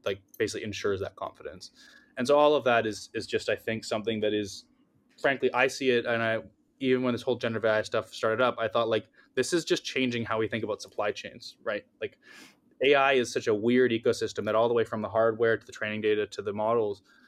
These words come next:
we have to be conscious of that in the same way that we, over the last fifty years, realized that, you know, clothing supply chains and lots of other types have some ethical concerns in there. I think A I is no different, and we're working hard to solve that. And I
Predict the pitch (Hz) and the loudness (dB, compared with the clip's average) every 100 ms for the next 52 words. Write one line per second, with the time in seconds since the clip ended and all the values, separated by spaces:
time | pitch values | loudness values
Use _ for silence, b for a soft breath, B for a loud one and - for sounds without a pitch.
0 | b b 123 123 123 - 117 - 113 117 | b b 0 2 0 -4 -10 -4 -4 -4
1 | 107 107 98 - 101 101 107 107 - 113 | -4 -4 -4 -6 -4 -4 -6 -8 -6 -4
2 | 110 110 107 98 104 104 104 104 101 98 | -2 0 0 -2 -2 -2 -2 -2 -2 -4
3 | _ 113 - 113 117 110 - 110 107 104 | _ -8 -6 -2 2 2 0 -2 0 0
4 | 98 110 104 - 98 98 _ _ b b | -2 -4 -4 -8 -16 -16 _ _ b b
5 | b b _ _ - 135 117 - 110 104 | b b _ _ 0 2 2 -2 -2 -2
6 | - 104 104 104 101 107 117 120 110 107 | -2 -6 -6 -6 -4 -2 -2 -2 -2 -2
7 | 113 113 113 117 104 - _ - 117 101 | -2 -4 -4 -4 -6 -8 _ -12 -10 -8
8 | - 113 101 104 98 113 107 101 101 - | -8 -6 -8 -8 -8 -6 -6 -6 -6 -6
9 | 110 120 113 110 104 98 101 98 104 107 | -6 -4 -2 -2 -2 -4 -6 -4 -4 -6
10 | 98 98 b b b b 110 104 98 - | -12 -14 b b b b -8 -6 -6 -10
11 | - _ - 113 110 107 113 101 101 98 | -14 _ 0 2 2 0 -2 -6 -4 -4
12 | - 101 101 101 101 - 101 95 | -4 -4 -2 -4 -4 -6 -8 -8